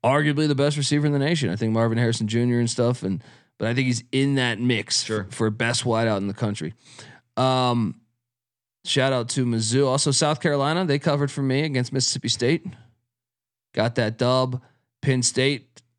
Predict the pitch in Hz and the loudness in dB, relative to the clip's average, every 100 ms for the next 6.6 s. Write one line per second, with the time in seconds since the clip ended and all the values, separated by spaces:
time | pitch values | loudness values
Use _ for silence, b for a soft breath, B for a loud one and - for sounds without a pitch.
0 | _ - 120 - 131 120 - 143 151 151 | _ -16 -12 -6 -4 -4 -2 0 2 0
1 | 143 - 151 139 127 127 135 104 76 127 | 0 0 0 0 -2 0 -2 -2 -4 -2
2 | 123 123 120 143 135 135 120 113 135 135 | 0 0 0 2 0 0 -2 -2 -2 -2
3 | 117 120 123 120 123 - _ _ _ _ | -2 0 0 0 0 -4 _ _ _ _
4 | - 120 120 113 117 113 101 - 127 123 | -4 -2 0 -2 -2 -2 -4 -4 0 2
5 | 117 117 117 113 113 113 117 113 - - | 2 0 0 0 0 0 0 0 -4 -6
6 | 110 113 - 123 123 | -4 -4 -4 -2 -2